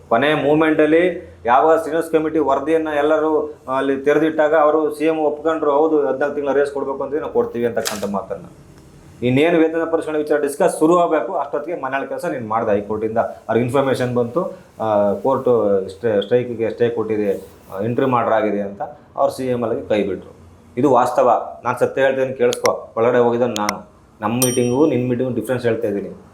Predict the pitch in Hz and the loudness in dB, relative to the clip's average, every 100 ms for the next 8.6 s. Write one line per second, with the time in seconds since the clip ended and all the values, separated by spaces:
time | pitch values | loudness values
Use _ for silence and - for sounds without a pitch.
0 | - - - - 107 107 143 143 139 120 | -20 -20 -20 -8 -4 0 2 2 2 4
1 | 139 147 147 135 139 127 113 139 135 135 | 4 4 2 0 2 2 2 4 4 2
2 | 131 127 123 123 120 120 123 120 123 120 | 2 0 0 -2 0 -2 0 0 0 -2
3 | 113 117 127 107 104 139 151 117 147 147 | 0 2 0 -2 -4 -4 -2 0 0 0
4 | 135 127 139 131 120 127 120 120 113 - | -2 0 -2 -2 -2 -2 0 0 0 0
5 | 135 127 - - - - 123 135 135 117 | 0 2 0 0 -4 -2 2 2 2 -2
6 | - - 117 113 113 139 143 135 127 120 | -4 -12 -6 -6 -4 -4 -2 -2 0 0
7 | 117 104 135 143 117 120 117 117 107 113 | 0 -4 -2 0 0 -2 -4 -2 -2 -2
8 | - 98 - 90 85 | -6 -8 -8 -12 -12